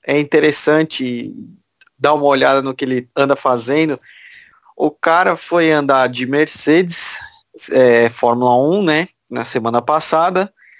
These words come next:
Ele, em poucas voltas, tava andando apenas um segundo e meio do Hamilton.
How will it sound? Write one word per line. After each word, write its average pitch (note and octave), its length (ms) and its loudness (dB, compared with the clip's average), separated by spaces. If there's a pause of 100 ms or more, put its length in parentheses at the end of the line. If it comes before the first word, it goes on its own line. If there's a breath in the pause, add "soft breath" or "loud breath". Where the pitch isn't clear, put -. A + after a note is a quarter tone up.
(580 soft breath)
Ele, F#3 580 0
em E3+ 60 -4
poucas F#3 520 0
voltas, C3+ 800 -2
tava C#3 320 0
andando D3 580 0
apenas E3 840 0
um E3 140 -2
segundo D#3+ 540 0
e D#3+ 80 4
meio C#3+ 300 2
do C#3+ 140 2
Hamilton. A#2+ 560 -2